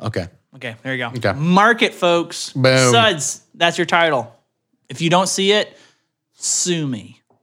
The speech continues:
Speaker 1: Please,
Speaker 2: Oh, God.
Speaker 1: please don't.
Speaker 2: No, no. We have, <laughs> we don't have anything to speak to except for this.
Speaker 1: No, you said sue you. Uh, don't sue Adam.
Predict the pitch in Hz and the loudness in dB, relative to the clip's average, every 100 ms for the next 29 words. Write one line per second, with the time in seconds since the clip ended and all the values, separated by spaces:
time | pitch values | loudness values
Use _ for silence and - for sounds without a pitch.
0 | _ _ _ _ _ 131 123 135 113 - | _ _ _ _ _ -2 0 -2 -6 -10
1 | 123 120 113 110 92 107 160 156 127 131 | -2 -2 0 0 -2 -6 -6 -4 -4 -10
2 | - 127 123 _ - 190 - 185 151 196 | -14 -12 -12 _ -8 -6 -2 -2 -2 -6
3 | - 226 220 247 202 185 190 196 202 185 | -8 -6 -4 0 0 0 -2 -2 -2 -2
4 | - 185 180 165 156 151 156 139 120 147 | -2 -4 -2 -6 -6 -8 -4 0 2 4
5 | 139 220 254 208 - 190 165 131 113 123 | 4 2 2 2 0 2 4 4 4 4
6 | 123 120 110 151 190 202 165 120 127 | 6 4 4 2 2 2 4 4 2